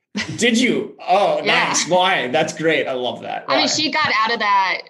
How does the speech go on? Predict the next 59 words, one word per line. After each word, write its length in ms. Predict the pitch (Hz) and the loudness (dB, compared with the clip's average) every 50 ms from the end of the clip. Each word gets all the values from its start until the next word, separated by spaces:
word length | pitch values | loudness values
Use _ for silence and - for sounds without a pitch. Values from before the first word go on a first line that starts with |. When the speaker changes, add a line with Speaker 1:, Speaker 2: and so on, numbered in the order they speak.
| _ | _
Speaker 2:
with 180 | _ 196 202 196 | _ -10 -8 -8
so 340 | - - - 214 202 220 226 | -8 -4 -2 0 0 2 2
much 260 | 220 208 202 - - | 2 0 0 0 0
money 500 | 196 165 175 185 185 208 214 226 226 - _ _ _ _ - | 0 -2 -2 -2 -4 -4 -6 -6 -8 -12 _ _ _ _ -4
and, 80 | 196 | -2
like, 140 | 190 185 180 | -2 0 0
more 160 | 208 226 240 | 2 2 2
money 200 | 226 220 214 220 | 2 2 2 2
than 140 | 202 185 175 | 0 0 0
anyone 300 | 175 180 190 190 180 180 | 0 0 0 -2 -2 -4
could 100 | 180 208 | -2 -2
ever 240 | 175 175 175 170 165 | -2 -2 0 -2 -4
need. 340 | 160 165 170 170 165 156 151 | -4 -6 -8 -6 -6 -6 -6
She 140 | - - 175 | -6 -8 -6
didn't 200 | 175 185 185 185 | -4 -4 -4 -6
even, 220 | 185 185 175 127 - | -8 -8 -12 -16 -14
like, 160 | 139 156 - | -14 -12 -12
she 140 | - - 175 | -10 -12 -12
could, 200 | - 196 160 _ _ _ _ _ _ - | -12 -12 -16 _ _ _ _ _ _ -6
I 60 | - | -4
don't 140 | 190 185 175 | -2 -2 -2
even, 200 | 175 156 143 - _ | -4 -8 -10 -18 _
she 100 | - - | -12 -2
could 100 | - 247 | 2 2
have 60 | 240 233 | 4 4
retired 380 | 233 - 240 240 240 233 233 | 2 2 2 2 2 2 2
years 220 | 262 294 202 - - | 2 2 2 2 0
ago. 160 | 165 156 131 131 | -2 -2 0 0
I 140 | 160 202 | 0 0
don't 120 | 202 190 143 | 0 -2 -2
know. 300 | 120 185 - - - - - _ _ _ _ _ _ _ _ | 0 -2 -2 -2 -4 -12 -18 _ _ _ _ _ _ _ _
Speaker 1:
And 100 | - - | -10 -4
she 100 | - - | 0 2
hasn't 220 | 175 170 - 147 143 | 2 4 2 0 0
set 220 | - 165 143 - | 2 2 2 2
the 80 | - 135 131 - - | 2 2 0 0 -2
expectation 580 | - - - - - - - 123 123 120 127 123 | -8 -8 -6 -6 -8 -6 -4 -2 -2 -2 -4 -6
for 100 | 123 135 | -6 -6
herself. 280 | 123 - - 131 131 131 | -4 -2 0 -2 -2 -2
She's 200 | - 131 113 120 | -4 -8 -6 -6
gonna 140 | 127 113 | -4 -4
explore 460 | 110 110 - - - - 123 120 113 113 | -4 -2 -4 -6 -6 -6 -4 -4 -4 -2
space. 520 | - - - - 120 104 120 151 147 - | -4 -6 -4 -4 -2 -2 0 0 -2 -2
That's 140 | 131 151 - | -4 0 0
a 60 | 233 | 4
really 200 | 196 196 208 202 | 4 6 6 6
good 200 | 170 175 156 - | 6 4 2 0
point, 360 | - 170 175 185 139 - - - | 2 2 2 4 4 2 0 -2
actually. 500 | 120 131 147 139 - 120 110 110 117 113 | -2 0 0 0 -2 -2 -2 -2 0 0
Ann, 280 | 151 175 180 156 143 | 2 2 2 2 4
what 120 | 160 180 180 | 4 4 4
do 60 | 208 | 4
you 100 | 220 220 | 2 4
think, 200 | 214 165 143 - | 2 2 0 0
though? 80 | 113 | -2
You 120 | 110 127 156 | 0 0 0
still 260 | 170 - - 190 160 | -2 2 0 0 2
pick 240 | 175 156 - - - | 2 0 -2 -2 -2
Bezos? 600 | 117 139 160 170 233 254 302 381 - - - - | 0 2 2 4 4 4 4 4 2 -2 -4 -10